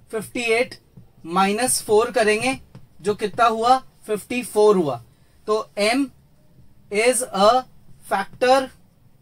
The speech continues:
of fifty four। तो फिफ्टी फ़ोर का prime factorization करते हैं अपन, Prime factorization। टू से काटेंगे फिफ्टी फ़ोर को,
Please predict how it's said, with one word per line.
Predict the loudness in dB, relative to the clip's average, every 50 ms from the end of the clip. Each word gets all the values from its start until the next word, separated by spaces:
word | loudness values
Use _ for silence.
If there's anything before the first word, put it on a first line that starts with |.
| _ _ _ _
of | -2 0 4 4 4 2 2 -6 -14 -18 -20 -20 -20 -20 -20 _ _ -8 -8
fifty | -8 -8 -8 -8 -6 -4 -4 -4 -4 -6 -10 -18 -20 -20 -20 -12 -4 -2
four। | -2 -2 -2 -4 -12 -20 -20 _ _ _ _ _
तो | -10 -6
फिफ्टी | -4 -6 -6 -6 -6 -4 -4 -4
फ़ोर | -2 -2 -2 -2 -2 -2
का | -2 0 0 0 0 -2 -4 -12 _ _ _ _ _ _ _ -8
prime | -6 -4 -4 -4 -4
factorization | -2 -4 -4 -4 -4 _ -4 -2 0 0 -2 0 2 0 0 0 0 -4 -6 -4
करते | -4 -6 -6 -2 -4 -4
हैं | -4
अपन, | -4 -6 -10 -14 -14 -18 _ _ _ _ _ _ _ _ _ _ _ _ _
Prime | -4 -4 -4 -4 -4
factorization। | -4 -4 -4 -4 -4 -8 -4 -2 -2 -2 0 -2 -2 -4 -4 -8 -10 -10 -14 -16 -20 _ _ _ _ _ _ -14
टू | -12 -6 -4
से | 2 2 2
काटेंगे | 2 2 -2 -2 -2 -4 -4 -4 -4
फिफ्टी | -4 -4 -6 -6 -6 -12 -12
फ़ोर | -2 -2 0 0 0 -2
को, | 2 2 2 2 0